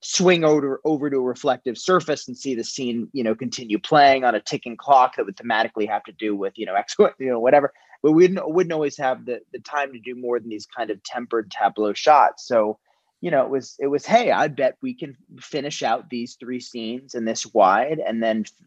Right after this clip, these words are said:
you know, uh, uh, an insert." Um, and that's often what we did. Um, and it worked out, I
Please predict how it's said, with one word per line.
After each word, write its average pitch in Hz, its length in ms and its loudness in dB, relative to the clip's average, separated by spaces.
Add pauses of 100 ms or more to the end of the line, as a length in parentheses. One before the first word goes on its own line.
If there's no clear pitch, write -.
you 117 140 -6
know, 107 240 0
uh, 101 360 2
uh, 101 220 2
an 131 120 -4
insert." 127 480 -10 (400)
Um, 107 600 -2 (100)
and 113 320 -4
that's 123 300 -2
often 127 420 2
what 113 160 -4
we 113 140 -6
did. 104 560 -2
Um, 107 280 -6
and 113 140 -4
it 110 160 -10
worked 131 300 -2
out, 117 180 4
I 107 160 4